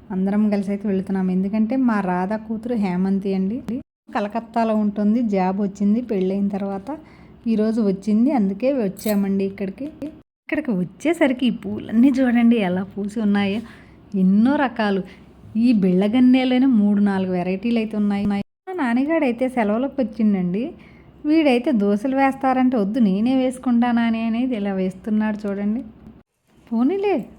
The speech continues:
వేస్తే వాడికి కూడా అలవాటు అయి-, అవుతుంది కదా అని నేనైతే వేసుకొని చెప్పానండి. పిల్లలకు కూడా ఇలా చిన్న చిన్న పనులు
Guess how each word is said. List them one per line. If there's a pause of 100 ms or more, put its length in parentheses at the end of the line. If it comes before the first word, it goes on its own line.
వేస్తే
వాడికి
కూడా
అలవాటు
అయి-,
అవుతుంది
కదా
అని
నేనైతే (1120)
వేసుకొని
చెప్పానండి. (840)
పిల్లలకు
కూడా
ఇలా
చిన్న
చిన్న
పనులు